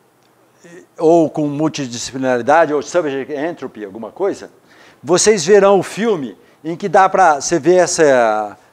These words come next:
essa rede se mexendo, e dá pra você ver, por exemplo, que bioquímica está entre química e biologia,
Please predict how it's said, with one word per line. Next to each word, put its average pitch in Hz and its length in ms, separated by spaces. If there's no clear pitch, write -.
essa 120 280
rede 135 520
se - 220
mexendo, 147 600
e 143 80
dá 175 180
pra 185 100
você 180 260
ver, 156 200
por 165 120
exemplo, 143 380
que 165 100
bioquímica 190 600
está 180 180
entre 175 200
química 175 320
e 160 40
biologia, 135 800